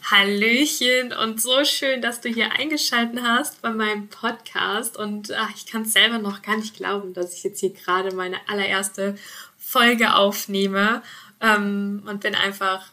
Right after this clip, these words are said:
ja, jetzt endlich froh, dass ich's geschafft habe, diesen Schritt mal anzufangen. Denn ich glaube, manchmal muss man einfach mal loslegen,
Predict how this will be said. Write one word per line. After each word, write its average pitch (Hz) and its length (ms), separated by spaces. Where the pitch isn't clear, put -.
ja, 226 260
jetzt 190 240
endlich 208 360
froh, 220 240
dass 196 200
ich's 196 220
geschafft - 500
habe, 185 220
diesen 196 260
Schritt - 340
mal 185 200
anzufangen. 196 680
Denn 185 140
ich 202 140
glaube, 247 280
manchmal 269 360
muss 330 180
man 294 140
einfach - 360
mal 226 160
loslegen, 202 960